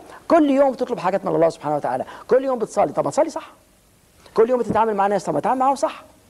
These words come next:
كل يوم بتشتغل الشغل، اشتغل، خليك احسن حاجه في شغلتك، كل يوم عاوز تنتج، انتج احسن انتاج، كل يوم مع العيله، كل يوم مع الاصدقاء، خليك احسن حاجه. فانت بتسيب الناس احسن ما سبتهم عليه، تلاقي الناس كلها بتدور عليه. هتلاقي الماده والفلوس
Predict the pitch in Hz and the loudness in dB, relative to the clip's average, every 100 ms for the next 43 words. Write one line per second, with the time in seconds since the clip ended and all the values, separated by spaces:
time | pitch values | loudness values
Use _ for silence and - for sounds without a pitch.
0 | _ - - - 240 262 254 - 247 208 | _ -20 -6 0 2 2 -4 0 2 2
1 | - 269 - - 185 156 - 160 - 262 | -2 -6 -6 -6 -4 -2 -2 -2 -2 -4
2 | 202 151 139 113 - - - 160 170 165 | -4 0 0 -2 -8 -20 -6 0 2 2
3 | 123 - - - - 285 269 240 233 254 | 0 -10 -20 -16 0 4 6 4 2 -2
4 | 247 - - 247 233 - 254 - 247 190 | -6 -6 -4 -2 -2 -6 -6 -6 -4 0
5 | - 139 - - - 277 269 254 196 135 | 2 0 -4 -20 0 2 4 2 2 2
6 | 156 165 - - 277 262 202 185 139 - | 0 -2 -6 -4 0 2 2 2 -2 -2
7 | 180 - - 190 254 302 262 - 247 - | -2 -2 -4 -4 -4 -4 -6 -6 -8 -6
8 | 269 202 127 - - 196 196 170 170 320 | -2 -2 -4 -8 -4 -2 0 0 0 0
9 | 320 240 254 262 - 262 - 302 302 311 | 0 2 0 0 -4 -6 -4 -2 -2 -4
10 | - - _ _ _ - 226 254 - 330 | -12 -20 _ _ _ -4 -2 -2 -2 -2
11 | 285 220 294 285 - - - 190 220 - | 0 0 0 -2 -6 -8 -2 0 0 -2
12 | 208 170 135 - - _ 156 156 175 165 | -2 -2 -4 -10 -20 _ -2 2 4 4
13 | 151 175 165 - 165 160 254 294 240 214 | 2 -2 -6 -10 -10 -2 0 0 0 0
14 | 180 170 160 175 220 254 | 4 2 2 -4 -6 -8